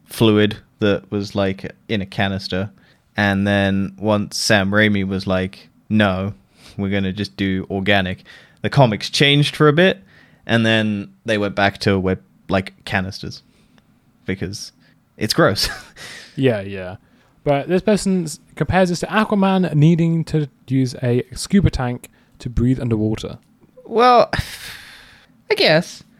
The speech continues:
Speaker 2: I mean, it's
Speaker 1: But
Speaker 2: not quite the same thing. Spider-Man's cool just because he's Peter Parker. Aquaman's pretty shit.
Speaker 1: Yes, that, that is one.
Speaker 2: <laughs>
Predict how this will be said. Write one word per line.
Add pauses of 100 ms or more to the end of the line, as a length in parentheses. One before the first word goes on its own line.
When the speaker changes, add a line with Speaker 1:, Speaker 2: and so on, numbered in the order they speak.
(160)
Speaker 2:
I
mean,
it's
Speaker 1:
But
Speaker 2:
not
quite
the
same
thing.
Spider-Man's
cool
just
because
he's
Peter
Parker. (220)
Aquaman's
pretty
shit. (840)
Speaker 1:
Yes,
that,
that
is
one.
Speaker 2:
<laughs>